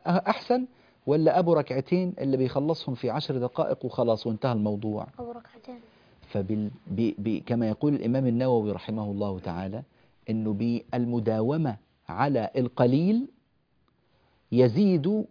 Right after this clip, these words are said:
Speaker 1: عن مقدار الكثير أضعافاً مضاعفة، وهذا من فضل الله عز وجل.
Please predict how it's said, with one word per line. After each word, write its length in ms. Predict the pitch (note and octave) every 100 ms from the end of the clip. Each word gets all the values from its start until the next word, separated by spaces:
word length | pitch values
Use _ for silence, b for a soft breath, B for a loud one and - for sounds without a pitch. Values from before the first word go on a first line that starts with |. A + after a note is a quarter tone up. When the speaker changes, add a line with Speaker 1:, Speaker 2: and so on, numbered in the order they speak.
| _
Speaker 1:
عن 400 | - A2+ F3+ B2
مقدار 480 | A2+ A2+ A#2 F#3 F3
الكثير 680 | C#3 A#2 C#3 G3 A3+ G#3 E3
أضعافاً 480 | D#3 D#3 A3+ G3+ F3+
مضاعفة، 800 | D3 B2 G#2 F2 F2+ - E2 - - - - _ _ _ _ _ _ _ _ _ -
وهذا 320 | F2+ G#2+ F#2+
من 100 | F#2
فضل 280 | - A#2 A2
الله 160 | A#2
عز 200 | A2 A2+
وجل. 240 | B2 A#2+